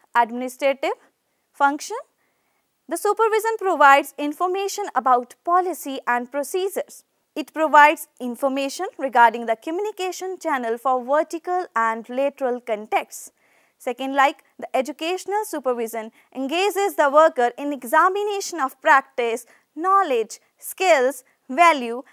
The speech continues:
and attitudinal issues. Through this examination of work, the worker can improve his or her ability to do the job effectively. It can act as a support. On the job stress come from a variety of sources like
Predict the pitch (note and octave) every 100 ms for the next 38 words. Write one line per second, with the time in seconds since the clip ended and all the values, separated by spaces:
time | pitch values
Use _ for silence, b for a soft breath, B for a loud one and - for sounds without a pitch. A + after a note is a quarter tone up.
0 | b B3 - B3 C#4 C4+ D#4+ F#4+ F#4 G4
1 | - F4 - E4+ - - b b - B3+
2 | C#4 C#4+ C4+ B3+ C#4 C#4+ D4+ E4 - D4+
3 | A#3 A3+ F#4 D#4+ C#4 b b A#3+ D4+ D4
4 | F4 G4 G4+ G#4 D#4 B3+ B3 B3+ B3 E4
5 | D#4 b b _ F4+ F#4+ C4 C4+ C4 D4+
6 | D4 - B3+ E4+ E4 C4+ C4 C4 b _
7 | C#4+ D#4 F#4 F#4+ B3 A3 A3 A#3 - G#4
8 | - G#4+ B3+ F#3+ - _ _ _ _ _
9 | _ _ _ - C#4 - D4+ D4 - F4+
10 | - - - A#3 A#3+ A#3+ - C4+ G4+ A4
11 | G#3+ - _ _ _ B3 A#3+ G#3+ D4 F#4
12 | G#4+ - F#4+ F#4+ - E4+ E4+ E4 C#4+ B3+
13 | B3+ A3+ C#4 F#4 G4+ F#4 G4 F#4+ F#4 F#4+
14 | E4 B3+ B3+ B3+ A#3+